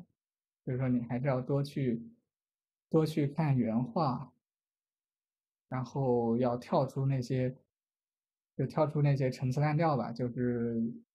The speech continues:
大家比如说你看了这本书，你就觉得，“啊，这个画就是这样的，啊，这幅画表达是这个。”但实际上它只是这个书的一个观点，或者是某些人的观点，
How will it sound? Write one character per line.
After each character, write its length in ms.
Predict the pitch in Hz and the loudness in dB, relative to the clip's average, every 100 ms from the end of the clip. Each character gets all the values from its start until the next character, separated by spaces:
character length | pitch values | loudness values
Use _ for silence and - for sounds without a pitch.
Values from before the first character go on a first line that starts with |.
| _ _ _ | _ _ _
大 140 | 156 135 | -4 -2
家 180 | 135 127 | 0 -2
比 140 | 117 | -2
如 80 | 117 | 0
说 340 | 127 131 131 | 2 2 0
你 220 | - 131 - | -6 -6 -4
看 200 | - 151 | -2 0
了 80 | 120 | 2
这 100 | 127 | 2
本 160 | 113 | 0
书， 320 | 113 - 139 | -2 -4 0
你 140 | 135 110 | 0 0
就 120 | 117 | -2
觉 160 | 117 117 | 0 0
得 80 | 113 | 0
，“啊， 280 | 135 143 127 | 0 -2 -2
这 100 | 123 | -2
个 100 | 123 | -4
画 200 | - 123 | -4 -6
就 120 | 120 | -4
是 120 | 113 | -8
这 160 | 143 170 | -6 -4
样 200 | 165 120 | -2 -4
的， 160 | - - | -6 -10
啊， 160 | 139 143 | -8 -6
这 120 | 185 | -6
幅 120 | 143 | -6
画 160 | 131 135 | -4 -4
表 180 | 131 123 | -4 -8
达 120 | 131 | -10
是 160 | 131 135 | -10 -6
这 160 | 156 | -4
个。” 180 | 123 113 - _ _ _ _ _ | -2 -6 -12 _ _ _ _ _
但 100 | - | -4
实 160 | 143 139 | -2 -2
际 120 | 175 | 0
上 380 | 175 147 123 123 - | 0 2 0 -2 -10
它 160 | - 151 | -6 -4
只 140 | 147 | -2
是 120 | 127 | -4
这 120 | 143 160 | 0 0
个 100 | 139 | 0
书 300 | - - 160 | -2 -2 2
的 100 | 123 | 2
一 80 | |
个 100 | 120 | 2
观 260 | 123 131 127 | 0 -2 -2
点， 200 | 117 - - | -2 -6 -6
或 100 | 123 | -6
者 140 | - | -6
是 340 | - 127 117 117 - _ _ _ _ | -8 -2 -2 -4 -10 _ _ _ _
某 180 | - 123 | -2 -2
些 180 | 117 151 | 0 0
人 140 | 143 | 2
的 100 | 117 | 0
观 240 | 113 127 123 | -2 0 0
点， 160 | 117 | -2